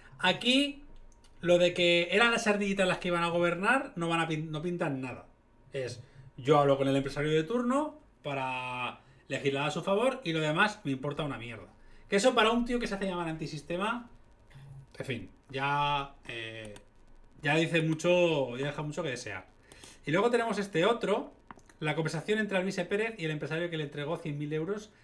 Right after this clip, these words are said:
en metálico en plena campaña. Aquí está diciendo, eh, no será problema de recaudar. Confía si te parece bien y hablo con Dani para que te la gestione mañana. Yo estoy en R D,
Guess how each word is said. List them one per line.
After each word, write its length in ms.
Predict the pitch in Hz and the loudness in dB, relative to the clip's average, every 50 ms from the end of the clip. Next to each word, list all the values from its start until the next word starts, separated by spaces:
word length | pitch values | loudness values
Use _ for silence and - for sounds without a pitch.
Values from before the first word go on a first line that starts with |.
| _ - - - | _ -20 -20 -8
en 220 | - 143 139 135 135 | -4 -2 -2 0 0
metálico 680 | 135 131 131 143 151 170 175 175 196 202 202 202 - - - | -2 -2 -2 -2 -2 -2 -2 -2 -2 -2 -4 -4 -12 -16 -10
en 220 | - 139 123 120 | -8 -8 -6 -4
plena 200 | 135 139 151 151 | -4 -4 -4 -4
campaña. 480 | 135 127 117 110 107 110 107 104 95 92 85 - - - - - - _ _ _ _ _ _ - - _ - - - | -4 -6 -8 -8 -8 -10 -10 -10 -10 -14 -18 -20 -20 -20 -20 -20 -20 _ _ _ _ _ _ -20 -20 _ -20 -12 -6
Aquí 200 | - 143 139 160 | -2 0 2 4
está 140 | 151 196 196 | 6 6 6
diciendo, 460 | 185 175 190 202 208 220 233 247 247 233 | 6 6 4 2 2 4 4 2 2 2
eh, 460 | 202 196 196 190 196 208 208 214 214 - 339 349 359 359 427 453 453 453 - _ _ _ _ _ _ _ _ _ _ _ _ - | 2 2 2 2 2 0 -2 -4 -6 -6 2 8 12 12 12 12 12 8 0 _ _ _ _ _ _ _ _ _ _ _ _ -4
no 100 | 160 156 | -2 0
será 180 | - 190 190 | 2 2 2
problema 280 | 175 180 185 185 202 202 | 2 2 2 2 4 4
de 80 | 196 | 4
recaudar. 640 | 185 175 156 151 143 135 131 131 131 120 - - - - _ _ _ _ | 4 2 2 0 0 2 2 2 0 0 -4 -8 -14 -20 _ _ _ _
Confía 300 | - - 147 139 190 202 | -8 -6 -4 0 0 0
si 80 | 202 214 | 0 2
te 100 | 202 185 | 0 0
parece 240 | 180 180 180 180 180 | 0 0 0 0 -2
bien 140 | 190 202 190 | -2 0 0
y 40 | |
hablo 220 | 180 175 180 175 175 | 0 0 -2 -2 -2
con 160 | 175 165 165 | -4 -4 -4
Dani 220 | 175 190 208 220 | -4 -4 -4 -4
para 240 | 214 190 170 160 151 | -4 -4 -4 -4 -4
que 80 | 151 143 | -6 -6
te 100 | - 151 | -6 -6
la 140 | 151 147 139 | -6 -6 -6
gestione 360 | - 151 - - 170 190 190 | -8 -8 -8 -8 -6 -6 -4
mañana. 440 | 170 143 135 139 135 123 113 104 113 | -4 -4 -4 -4 -6 -6 -8 -8 -10
Yo 80 | 127 | -10
estoy 220 | 127 - 160 156 147 | -10 -8 -8 -6 -6
en 80 | 147 | -6
R 180 | 139 135 139 139 | -6 -6 0 8
D, 340 | 147 151 - 381 359 349 | 12 12 12 12 12 12